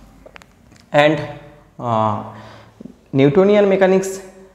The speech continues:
ছাড়া যেটা classical dynamics, তার জন্য আমার খুব পছন্দের যেটা বা আমি তোমাকে first সাজেস্ট করব, সেটা হচ্ছে কিরণ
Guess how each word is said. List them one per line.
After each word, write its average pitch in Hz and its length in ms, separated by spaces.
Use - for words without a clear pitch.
ছাড়া 113 440
যেটা 123 500
classical 175 480
dynamics, 107 540
তার 131 240
জন্য 170 260
আমার 156 400
খুব - 460
পছন্দের 170 640
যেটা 147 260
বা 143 220
আমি 143 140
তোমাকে 135 280
first 147 360
সাজেস্ট 131 380
করব, 120 440
সেটা 123 260
হচ্ছে 123 460
কিরণ 165 540